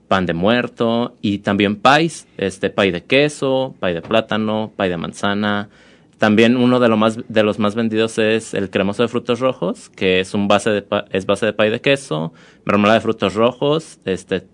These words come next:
elabora-, elaborada por mí. Todo es elaborado por mí, cas-, casi nada es,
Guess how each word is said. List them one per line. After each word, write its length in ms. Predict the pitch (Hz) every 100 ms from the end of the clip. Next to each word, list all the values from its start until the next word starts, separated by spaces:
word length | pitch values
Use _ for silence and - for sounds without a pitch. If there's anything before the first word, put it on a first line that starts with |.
| -
elabora-, 520 | 101 101 95 98 104 101
elaborada 500 | 98 95 98 110 -
por 140 | 98
mí. 240 | 101 196 - - - _
Todo 240 | - 175 202
es 140 | 180
elaborado 460 | 175 160 120 117 139
por 160 | 110 98
mí, 160 | 90
cas-, 260 | - 120 123 117
casi 200 | 117 113
nada 320 | 135 131 131
es, 320 | 120 117 -